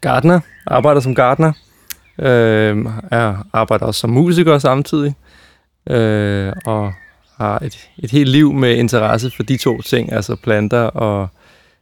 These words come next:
og, og musik. Øh, og... Øh, og Planteskolen Evigt Liv har jeg så lanceret her i, i maj i år, og er et, et nyt,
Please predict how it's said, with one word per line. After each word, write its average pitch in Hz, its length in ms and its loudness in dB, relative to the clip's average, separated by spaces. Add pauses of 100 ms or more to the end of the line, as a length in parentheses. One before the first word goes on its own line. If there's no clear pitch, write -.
(200)
og, 101 320 -6
og 113 80 0
musik. 110 560 -4 (320)
Øh, 104 500 -2 (160)
og... 101 360 0
Øh, 98 120 -6 (680)
og 104 320 -4
Planteskolen 151 420 2
Evigt 143 220 2
Liv 139 180 4 (420)
har 123 80 -4
jeg 110 120 0
så 113 240 0 (640)
lanceret 120 500 0
her 117 360 0 (120)
i, 107 400 -6 (160)
i 120 80 -2
maj 117 240 2
i 160 160 2
år, 131 260 2 (720)
og 110 220 0
er 101 340 0 (220)
et, - 360 -10 (300)
et 113 100 -6
nyt, 127 520 0